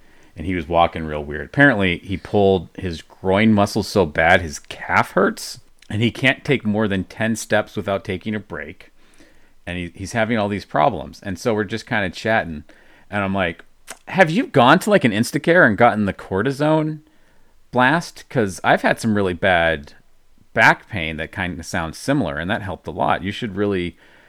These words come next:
talk to a doctor and see if there's, like, this shot that will remove your problem." And he's like, "No, I don't wanna get addicted." And I'm like,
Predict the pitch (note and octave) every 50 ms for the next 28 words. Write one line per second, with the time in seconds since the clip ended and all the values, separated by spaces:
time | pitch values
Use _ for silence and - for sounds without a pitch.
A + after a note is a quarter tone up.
0 | _ _ _ - - C3 A#2+ A2+ - A#2+ G2 E2 A2+ C3+ D3 - G2+ F2+ F2 E2+
1 | - - A2 G#2 F2 - - F#2+ D#2+ D#2+ F2+ E2 - - - F2 - - _ _
2 | _ _ _ _ _ _ _ _ - - - - - F#3 C4+ B3 A2 G#2+ - -
3 | - _ _ F#2+ F#2 A2+ G2+ G#2 A#2 A#2 A2+ G#2+ G#2+ B2+ B2 A2+ G#2 G2 F2+ F2+
4 | F2+ D#2+ E2 F#2 A2 D3+ - - - C#3+ C#3+ D3+ D3+ B2+ G2 D#2 C2+ - - -
5 | _ _ _ _ _ _ _ _ - F2+ F2+ F2+ G2+ G2+ F2+ D#2+ G2 F#2+ F2+ F2
6 | - - _ _ _ _ - A#2 B2 B2 B2 B2 A#2+ A#2 A#2 A#2 A2 G#2+ - _
7 | _ _ _ - C3+ B2+ C3 B2+ B2 A#2 A2+ A2+ F#2 E2 G#2 G2 E2 D2 C#2+ -
8 | - F2 D#2 - - - D#2 D2+ - - _ _ _ _ _ _ _ _ _ _
9 | _ _ _ _ _ _ - A2+ A#2 B2 B2+ B2 A#2 A2+